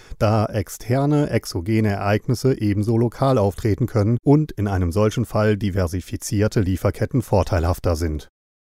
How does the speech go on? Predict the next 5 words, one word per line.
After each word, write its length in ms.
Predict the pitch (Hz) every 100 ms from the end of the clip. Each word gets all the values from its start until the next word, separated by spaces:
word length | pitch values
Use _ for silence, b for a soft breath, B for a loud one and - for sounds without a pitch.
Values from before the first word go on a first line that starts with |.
| _ _ -
Angesichts 640 | 139 156 151 135 135 - -
krisenbedingter 800 | - 117 110 104 110 113 -
Liquiditätsengpässe 1300 | 92 104 104 101 - 120 - 127 120 - 120 - 135 143
und 260 | 107 101
Investitionszurückhaltung 1500 | - 101 92 - - 120 107 113 - 110 120 123 120 123 123